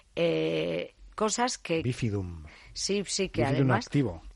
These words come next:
Speaker 1: Sí, exacto, que todo el mundo sabemos anuncios de la tele, de la radio y
Speaker 2: Ujú.
Speaker 1: bueno, y cuando vamos al súper. También, aparte de lactobacilos, tenemos bifidobacterias, como la bifidobacteria bifidum, la longum,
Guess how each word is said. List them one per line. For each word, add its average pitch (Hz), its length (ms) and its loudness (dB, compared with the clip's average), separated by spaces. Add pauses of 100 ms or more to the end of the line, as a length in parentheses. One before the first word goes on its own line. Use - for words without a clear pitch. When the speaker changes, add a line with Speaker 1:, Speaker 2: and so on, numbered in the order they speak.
Speaker 1:
Sí, 160 380 0
exacto, 156 640 -4
que 165 100 -6
todo 180 160 0
el 196 80 -2
mundo 185 220 -4
sabemos 156 420 -6
anuncios 156 800 -4
de 139 640 -2
la 135 160 -6
tele, 190 440 0
de 151 140 -4
la 127 180 -8
radio 160 520 0
y - 100 -4
Speaker 2:
Ujú. 139 60 -4
Speaker 1:
bueno, 160 220 0
y 147 40 -4
cuando 139 280 -4
vamos 160 320 -4
al 143 140 -6
súper. - 420 -14 (680)
También, 185 520 4
aparte 170 380 -2
de 175 80 4
lactobacilos, 180 720 4
tenemos 175 360 -2 (160)
bifidobacterias, 165 1500 0 (380)
como 170 360 4
la 151 120 0
bifidobacteria 156 1200 -2
bifidum, 180 800 -2
la 151 200 0
longum, 165 640 0